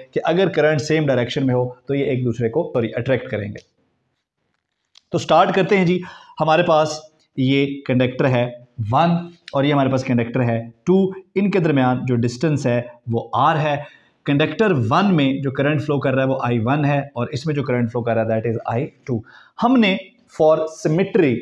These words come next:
हमने इनकी जो लेंथ है वो, अ, जैसा कि आपको पता है, हम for the sake of symmetry assume करते हैं या सपोज करते हैं कि इन्फिनिटी है,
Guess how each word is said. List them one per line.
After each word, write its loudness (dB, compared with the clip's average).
हमने 2
इनकी -2
जो 2
लेंथ 2
है 4
वो, 2
अ, 0
जैसा -2
कि -2
आपको -4
पता 2
है, 2
हम -2
for -2
the -2
sake -2
of 0
symmetry -4
assume 0
करते 0
हैं -2
या 0
सपोज -2
करते -2
हैं -2
कि -2
इन्फिनिटी 0
है, -2